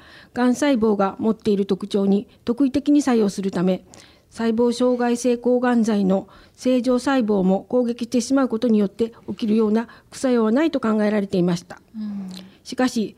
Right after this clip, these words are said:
Speaker 1: 実際には消化管や肺、皮膚などに症状が出現しており、標的分子が正常細胞にも存在していることが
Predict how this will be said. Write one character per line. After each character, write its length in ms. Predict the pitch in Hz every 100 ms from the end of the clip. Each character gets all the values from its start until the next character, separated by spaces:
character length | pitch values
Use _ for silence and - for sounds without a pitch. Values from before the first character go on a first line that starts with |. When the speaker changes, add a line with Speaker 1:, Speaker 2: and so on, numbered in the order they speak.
| _
Speaker 1:
実 80 | 240
際 240 | 220 254 247
に 80 |
は 80 | 302
消 200 | 226 220
化 120 | 226
管 240 | 220 202 196
や 80 | 190
肺、 340 | 220 208 -
皮 160 | - 247
膚 100 | 240
な 100 | 220
ど 100 | 196
に 240 | 190 202 - _ _ _
症 200 | 254 233
状 140 | 240
が 120 | 220
出 180 | 202 220
現 200 | 220 214
し 40 | 196
て 100 | 208
お 80 |
り、 220 | 196 196 - _ _ _
標 180 | - 233
的 240 | 226 220 240
分 160 | 269
子 100 | -
が 100 | 226
正 200 | 202 262
常 160 | 254 247
細 160 | 269
胞 100 | 254
に 100 | 240
も 120 | 269 262
存 240 | 233 233
在 180 | 226 220
し 20 |
て 120 | 240
い 20 |
る 60 | 220
こ 100 | 233
と 100 | 240
が 160 | 226